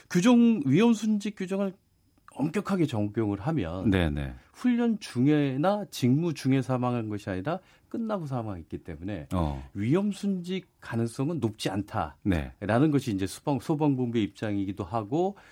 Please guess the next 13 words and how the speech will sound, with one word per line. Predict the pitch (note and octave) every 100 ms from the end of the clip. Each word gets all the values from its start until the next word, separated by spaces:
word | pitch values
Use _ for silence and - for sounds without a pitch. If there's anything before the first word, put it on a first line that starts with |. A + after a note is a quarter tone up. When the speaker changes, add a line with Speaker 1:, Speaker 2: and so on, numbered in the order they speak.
| - -
Speaker 1:
숨진 | - D#3 C#3+ D3+
소방관의 | C#3 C#3+ B2+ A2 A2 A#2
부인도 | - G#2 G2+ G2+ D#3 D#3+ _ _
그런 | B2+ A#2
것들을 | G#2+ - F#2
좀 | E2+ F2 E2
우려하고 | F#2+ G#2 F2 A2 C3+
있는 | A2
거죠. | D#2+ D2+ D2+
근데 | - F#3
이번 | A2+ A#2+ E3
상황을 | D3+ C#3+ D3
보면 | D#3+ F2 F2+ A2+ D2+